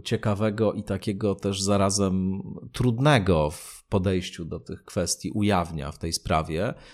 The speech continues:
właśnie dlatego, że mamy do czynienia z tym, e, z tym, e, wsiadaniem, e, w, pod wpływem alkoholu za kierownicę.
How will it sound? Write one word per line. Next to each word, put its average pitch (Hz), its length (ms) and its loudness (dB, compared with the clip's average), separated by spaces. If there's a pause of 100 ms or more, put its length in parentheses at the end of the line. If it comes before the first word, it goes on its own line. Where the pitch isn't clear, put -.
(120)
właśnie 123 240 4
dlatego, 131 380 4
że 120 100 -2
mamy 123 220 -2
do 117 140 -2
czynienia 117 500 -2
z - 140 -4
tym, 101 340 -2 (640)
e, 101 220 -4
z - 180 -2
tym, 101 380 2
e, 98 520 -4
wsiadaniem, 95 920 2
e, 82 840 -8
w, - 320 -16 (100)
pod 104 160 -4
wpływem 101 340 2
alkoholu 98 640 -2
za 90 480 -4
kierownicę. 98 840 2